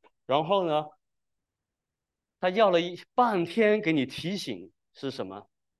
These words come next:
希望你随便的就故意，不用提醒就给了。等到她要了半天你才给的话呢，你这个故意给的太假了，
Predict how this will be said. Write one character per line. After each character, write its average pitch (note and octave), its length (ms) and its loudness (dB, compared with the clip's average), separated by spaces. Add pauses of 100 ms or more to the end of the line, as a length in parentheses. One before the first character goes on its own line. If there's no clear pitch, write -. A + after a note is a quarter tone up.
(140)
希 - 220 -10
望 F#3 280 0
你 G2+ 300 -8 (240)
随 D3+ 560 0
便 D4 320 4
的 B2+ 100 2
就 C3 160 -6
故 C3 280 -6
意， A#2+ 280 -8 (300)
不 A3 140 2
用 C#4 180 4
提 A#3 300 -4
醒 B2 200 -4
就 B2+ 140 -4
给 A#2+ 160 -10
了。 - 80 -20 (540)
等 E3 120 -2
到 A#3 80 6
她 C4 140 4
要 C#4 200 8
了 B3 100 6
半 C4+ 260 2
天 F4 300 -2
你 E3+ 100 0
才 D3+ 160 -2
给 A#2+ 240 -6
的 G2 100 -12
话 A#2 160 -2
呢， G2+ 140 -12 (840)
你 B2 100 -8
这 A3 120 -6
个 F#3+ 100 -2
故 F3+ 240 -6
意 D3+ 160 -4
给 G2 200 -10
的 G2 200 -12 (800)
太 C#4 200 4
假 - 220 -4
了， - 300 -16